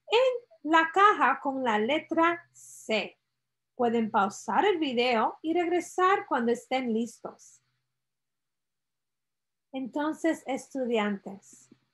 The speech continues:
usando el paso de apoyo, dice perímetro, suma los lados.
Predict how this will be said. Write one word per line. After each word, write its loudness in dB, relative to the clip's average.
usando -2
el -8
paso -2
de 0
apoyo, 0
dice 0
perímetro, -2
suma -2
los -2
lados. -2